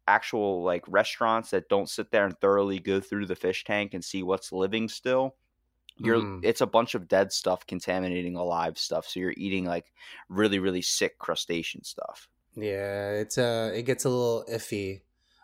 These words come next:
Speaker 2: on the lobsters. You gotta make sure that, um, it's, one, first of all, you don't want it in a tank.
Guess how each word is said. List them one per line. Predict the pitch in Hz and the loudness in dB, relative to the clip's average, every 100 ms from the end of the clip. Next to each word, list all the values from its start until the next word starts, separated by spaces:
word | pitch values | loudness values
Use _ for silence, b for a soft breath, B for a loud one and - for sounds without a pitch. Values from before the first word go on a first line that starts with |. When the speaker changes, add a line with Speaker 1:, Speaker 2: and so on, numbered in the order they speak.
| _ | _
Speaker 2:
on | 104 107 98 98 | -8 -6 -6 -6
the | 98 | -4
lobsters. | 98 98 - 98 98 | -4 -6 -6 -6 -4
You | 107 | -2
gotta | 104 | -2
make | 104 95 | -2 -6
sure | - 104 101 98 | -6 -4 -4 -4
that, | 95 95 85 | -4 -6 -6
um, | 98 92 87 85 _ - | -8 -8 -10 -14 _ -12
it's, | 110 - - | -10 -10 -12
one, | 127 127 165 160 | -6 2 2 2
first | 147 165 147 | 4 2 4
of | |
all, | 131 123 107 | 2 2 0
you | 123 | -2
don't | 127 120 | -2 -2
want | 117 117 | -2 -4
it | |
in | 107 | -4
a | 104 | -4
tank. | 135 135 139 | -2 -4 -6